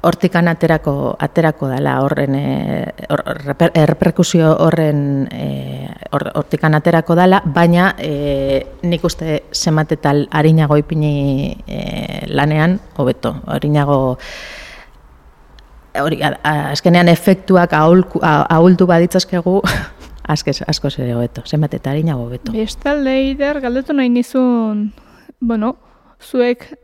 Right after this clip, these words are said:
Speaker 2: Azti barruan badituzue zenbait proiektu, zue-, zuek garatzen dituzuenak eta baita, bueno, talde zabalago batzuekin ere kolaborazioan ibiltzen zaretenak, eta galdetu nahi nizuke ea ze proiektutan zabiltzaten,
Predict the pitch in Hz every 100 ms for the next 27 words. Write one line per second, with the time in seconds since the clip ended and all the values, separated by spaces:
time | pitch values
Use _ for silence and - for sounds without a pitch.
0 | - 254 262 - 262 254 254 254 262 262
1 | 262 262 226 226 240 226 220 214 214 240
2 | 220 214 214 - 233 226 - 240 233 262
3 | - - 247 233 254 - 262 240 240 240
4 | 240 254 240 254 262 254 262 220 202 202
5 | 214 233 226 208 208 - _ _ _ _
6 | _ _ 226 208 233 254 - 233 233 226
7 | 233 226 226 220 220 233 220 233 220 233
8 | 226 208 202 233 220 233 226 - 233 220
9 | 214 208 240 233 226 233 233 226 220 247
10 | 226 269 - _ _ _ _ _ 240 233
11 | 254 247 269 294 302 294 277 294 311 254
12 | - 240 254 262 - 240 226 214 - 233
13 | 220 233 240 240 226 233 226 226 226 226
14 | 240 226 202 196